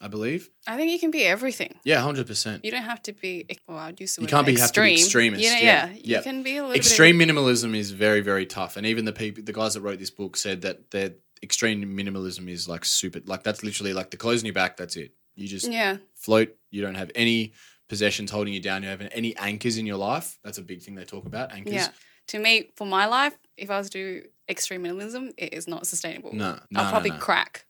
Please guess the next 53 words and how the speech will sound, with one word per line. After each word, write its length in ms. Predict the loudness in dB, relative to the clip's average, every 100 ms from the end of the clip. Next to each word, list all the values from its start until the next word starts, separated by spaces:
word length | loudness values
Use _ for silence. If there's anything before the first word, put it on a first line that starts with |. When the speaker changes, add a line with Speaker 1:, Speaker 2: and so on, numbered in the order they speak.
| 0
Speaker 1:
Yeah, 260 | 4 4 0
I 80 | 0
need, 180 | 2 2
like, 240 | 0 -2
high-end 400 | -12 -10 -8 -10
clothes 340 | -10 -8 -6
sometimes 580 | -6 -8 -4 4 4 10
or, 60 | 10
like, 180 | 10 4
Speaker 2:
<laughs> 200 | 2 -4
Speaker 1:
a 40 | -4 -4
good 260 | -2 -2 -6 _ -18 -16 -16 -6
bit 100 | -4
of 60 | -4
food 440 | -4 -2 0 -2
and, 260 | -4 -8 -12 _
you 80 | -8
know, 80 | -6
expensive 580 | -4 0 0 2 -2 -4
puppies. 480 | -4 -4 -6 -10 -12 _ _ _
Speaker 2:
What 140 | -4 -4
are 60 |
some 160 | -4 -8
things 240 | -8 -10
you've 140 | -12 -10
learned 140 | -10
that 120 | -10 -12
you 60 |
wanna 160 | -10 -10
share? 380 | -8 -8 -8 -10 -18 -10
Or 140 | -2 2
what 140 | 2
have 140 | 2 -2
you 80 | -4
implemented 720 | -6 -6 -6 -6 -6 -10 -12 -10
casually? 560 | -4 -4 -6 -10 -14 -16 -8
Speaker 1:
I 60 | -2
haven't 160 | 0
really 200 | 4 4
implemented 540 | 2 -2 0 -2 -2 -2
anything. 340 | -4 -4 -2
I, 100 | 2
I 80 | 4
did 180 | 4 2
the 60 |
one 240 | 4 4 2
thing 240 | 0 0
where 100 | 2
you 100 | 2
had 200 | 0 -2
to 80 | -2
throw 420 | -2 -2 0 2
out 340 | 2 0 0